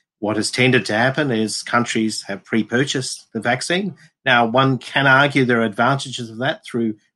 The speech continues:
pre-purchasing it. Uh, I think it has probably speeded up the development, and the fact it is quite remarkable that we've now got three vaccines within the space of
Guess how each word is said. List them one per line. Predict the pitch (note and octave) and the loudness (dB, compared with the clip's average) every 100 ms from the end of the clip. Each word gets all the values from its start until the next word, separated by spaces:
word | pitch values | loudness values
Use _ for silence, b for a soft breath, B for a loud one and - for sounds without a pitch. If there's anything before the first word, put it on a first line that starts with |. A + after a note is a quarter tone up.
| _ | _
pre-purchasing | C#3 C3 B2+ D3 F3+ - D#3+ D3 | -2 0 -2 -2 -4 -6 -6 -4
it. | C3 - - | -8 -10 -6
Uh, | A2 A2 - b _ | -4 -4 -6 b _
I | A2+ | -2
think | C3 A2 | -2 -2
it | |
has | A2 | -4
probably | - A#2 A2+ G#2+ | -2 -2 0 -2
speeded | G#2 - A2 G#2+ G#2 | -4 -6 -2 -2 -2
up | G2+ _ | -6 _
the | G2 | -8
development, | G2 A2 C#3 C#3 B2+ | -2 -2 -2 -4 -8
and | G2+ | -10
the | |
fact | - A2 - - _ _ | -6 -6 -6 -18 _ _
it | - | 0
is | C3 - | 0 0
quite | - - B2 B2 - | -10 0 2 2 -2
remarkable | A#2+ G#2+ A#2 B2+ - G#2 C3 D#3 _ _ _ | -8 0 2 0 -4 -6 -6 -8 _ _ _
that | G#2 G2 | -6 -2
we've | G#2 G#2 | -4 2
now | A2+ A2+ | 2 2
got | A2 - | -2 -6
three | - B2 A#2+ | -6 0 2
vaccines | G#2+ A#2 - A2+ G#2+ G2 - - | 0 -2 -4 -4 -4 -8 -14 -12
within | G2+ A#2+ B2 | -2 0 2
the | A2+ | 0
space | - G#2+ G#2+ - | -4 -6 -6 -8
of | - | -16